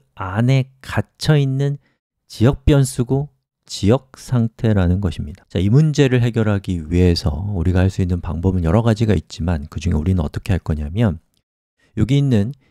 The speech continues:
이 카운트 스테이트를 공통의 부모인 앱 컴포넌트로 올릴 거예요.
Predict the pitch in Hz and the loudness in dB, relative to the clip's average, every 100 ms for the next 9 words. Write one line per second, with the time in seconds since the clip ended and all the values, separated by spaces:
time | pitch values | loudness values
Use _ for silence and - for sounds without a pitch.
0 | _ 107 - - - 170 175 180 _ - | _ -2 -2 -8 0 2 2 -4 _ -6
1 | 156 151 143 - _ - 117 - - 98 | -2 0 0 -4 _ -2 -2 -2 -4 -2
2 | 87 80 113 _ _ _ _ _ _ _ | -4 -6 -16 _ _ _ _ _ _ _
3 | _ _ _ _ _ _ _ _ _ _ | _ _ _ _ _ _ _ _ _ _
4 | - 120 131 - 156 147 139 - 98 101 | -2 0 2 2 2 2 0 -2 0 2
5 | 104 127 143 147 _ _ - 113 - _ | 2 0 -4 -10 _ _ -4 -4 -4 _
6 | - 151 139 - 139 131 123 - 110 123 | -6 -4 -2 -2 0 0 -2 -4 -2 0
7 | 127 123 _ _ _ 101 104 123 - 82 | 0 -4 _ _ _ 0 2 2 2 -6
8 | 73 78 | -10 -14